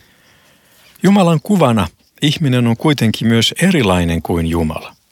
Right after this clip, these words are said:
Jumala on ehdoton ja riippumaton. Ihminen on suhteellinen ja riippuvainen. Ennen kaikkea Jumalasta, mutta sitten myös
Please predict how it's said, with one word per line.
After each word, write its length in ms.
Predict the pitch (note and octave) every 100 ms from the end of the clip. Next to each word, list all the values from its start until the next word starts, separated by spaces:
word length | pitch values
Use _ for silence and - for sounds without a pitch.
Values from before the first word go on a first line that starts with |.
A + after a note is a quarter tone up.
| _ _ - - _ _ -
Jumala 560 | G2+ C#3+ D#3+ D#3 D3+ -
on 260 | A#2 G#2 G#2 -
ehdoton 680 | C3 B2 C#3 - C#3 C3 - _ _ -
ja 160 | A2 A2+
riippumaton. 800 | C3 B2 - F#2 E2 E2 - - _ _ _ _ _ _ _ _ _ _
Ihminen 600 | C#3+ D#3+ E3 C#3+ C#3 C3+ A#2
on 220 | G2 F2
suhteellinen 960 | - C3+ C3+ - B2 B2 A#2+ A#2+ A2+ G#2 _ _ -
ja 100 | B2
riippuvainen. 920 | C3 G#2+ - G2 E2+ E2 E2 - A2 _ - - -
Ennen 260 | A#2 B2+ C3
kaikkea 440 | B2+ A#2+ - F#2+
Jumalasta, 640 | F2+ B2+ D3+ C3+ C3 - C3
mutta 300 | C3 - A#2
sitten 340 | C#3+ - B2
myös 380 | A2 G2+ F#2